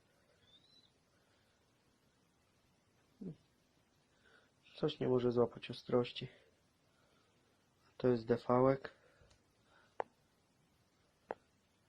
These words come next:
Samczyk. Tutaj. No nie widać,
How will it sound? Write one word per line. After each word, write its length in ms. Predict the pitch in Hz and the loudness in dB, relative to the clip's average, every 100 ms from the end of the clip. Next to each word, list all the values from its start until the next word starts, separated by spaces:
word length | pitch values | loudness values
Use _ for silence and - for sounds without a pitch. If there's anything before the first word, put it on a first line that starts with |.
| _ _ _ | _ _ _
Samczyk. 720 | - 120 123 123 - 131 - - _ _ _ _ _ _ _ _ _ _ _ _ _ _ _ _ _ | -6 0 0 0 -2 -2 -6 -20 _ _ _ _ _ _ _ _ _ _ _ _ _ _ _ _ _
Tutaj. 220 | 131 127 - _ _ _ _ 127 - _ _ _ _ | -6 -6 -10 _ _ _ _ -16 -16 _ _ _ _
No 100 | - | -6
nie 180 | - 113 | -4 -4
widać, 300 | 113 113 - | -4 -6 -10